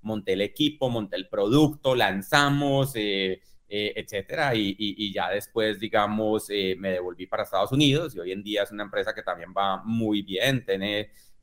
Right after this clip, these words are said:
eh, ahí tenemos que más de doscientos cincuenta mil clientes ya, creo, yo, yo, yo ya no estoy, pues, metido en el día a día de la empresa, eh,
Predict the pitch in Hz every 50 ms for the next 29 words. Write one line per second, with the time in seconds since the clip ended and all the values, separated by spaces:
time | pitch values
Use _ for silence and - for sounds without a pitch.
0 | _ - - - 80 82 82 78 - 101 107 117 117 110 - - 131 120 107 90
1 | 85 113 120 104 92 92 - 110 117 110 - 104 95 95 92 90 87 - - 107
2 | 104 104 101 107 113 - 110 110 95 107 107 113 120 123 117 - 107 110 117 131
3 | 135 127 104 - 90 85 - - 92 92 90 - 98 98 95 101 98 110 104 -
4 | - 113 110 110 107 104 101 - - 117 107 - - 104 95 87 90 98 98 107
5 | 101 95 95 92 92 92 95 101 101 101 98 90 - 95 92 92 - 139 - -
6 | _ - - - - - _ - 127 120 117 113 110 110 104 - - -